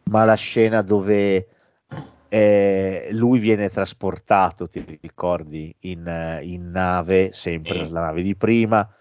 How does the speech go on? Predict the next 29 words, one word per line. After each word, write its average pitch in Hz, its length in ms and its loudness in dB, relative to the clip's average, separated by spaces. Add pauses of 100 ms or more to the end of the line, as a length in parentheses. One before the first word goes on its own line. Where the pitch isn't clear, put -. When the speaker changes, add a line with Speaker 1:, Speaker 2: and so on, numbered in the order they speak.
(280)
Speaker 1:
da 120 80 4
questi 117 240 -2
contrabbandieri 92 1120 -2
e 120 140 0
arrivano 131 320 2
i 151 60 -4
nazisti 92 760 -6 (300)
Speaker 2:
Sì. 107 180 -6 (600)
Speaker 1:
e 143 140 8
lo 151 120 8
cercano 95 880 2 (320)
e 120 140 -4
loro 120 180 0
dicono: 123 280 -6
"No, 107 80 -4
noi 98 120 -6
non 104 80 -6
abbiamo 101 300 -4
a 87 40 -8
bordo 95 360 -6
nessuno", 76 580 -14
no? 90 260 -16 (160)
Prendono 92 560 -2
lei, 98 680 0
ma 107 100 -2
lui 98 180 0
non 135 160 -4
lo 90 100 -4
trovano. 78 600 -4